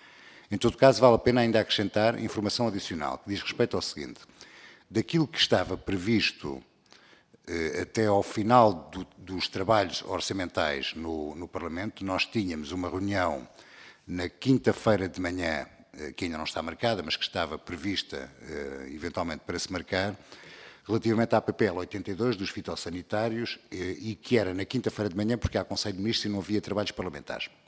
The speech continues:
Eh, portanto, essa é uma outra decisão que temos que tomar. Relativamente à nossa visita, eh, inserida no âmbito da aquacultura,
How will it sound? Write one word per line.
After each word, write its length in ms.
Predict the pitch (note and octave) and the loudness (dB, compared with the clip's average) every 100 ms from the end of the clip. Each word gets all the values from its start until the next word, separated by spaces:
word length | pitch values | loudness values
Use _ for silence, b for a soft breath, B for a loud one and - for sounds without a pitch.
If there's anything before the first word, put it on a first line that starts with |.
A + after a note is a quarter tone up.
| - | -20
Eh, 60 | |
portanto, 260 | - - D#2+ - | -10 -8 -8 -4
essa 420 | G#2 A2 - A#2 B B B | -2 0 -2 -6 B B B
é 80 | G2 | -4
uma 160 | G2+ | 2
outra 260 | A2+ B2 G#2 | 2 2 0
decisão 360 | - G2 A2+ A2 | -2 0 2 2
que 60 | |
temos 220 | G#2+ F2 | -2 -4
que 100 | - | -6
tomar. 280 | - D2+ A#1+ - _ _ _ _ _ _ - | -8 -8 -8 -12 _ _ _ _ _ _ -10
Relativamente 680 | B2 F#2+ C3 E3+ D#3 A2+ - | -6 4 4 6 6 6 4
à 80 | G2+ | 4
nossa 280 | A#2+ B2 A#2+ | 6 4 2
visita, 640 | F#2 D2+ E2+ D2 - B1+ - B B B B B B B | 0 -2 -4 -4 -6 -8 -10 B B B B B B B
eh, 440 | D2+ D#2 D2+ D2 F2+ | -4 -2 0 -2 -2
inserida 460 | G#2 - A#2 G2+ | 0 4 4 4
no 160 | F#2+ G#2+ | 4 6
âmbito 260 | A#2 G#2 - | 6 4 4
da 140 | F2+ | 4
aquacultura, 760 | F2 F#2+ - G#2 - G#2 A#2 | 4 0 0 -2 2 6 6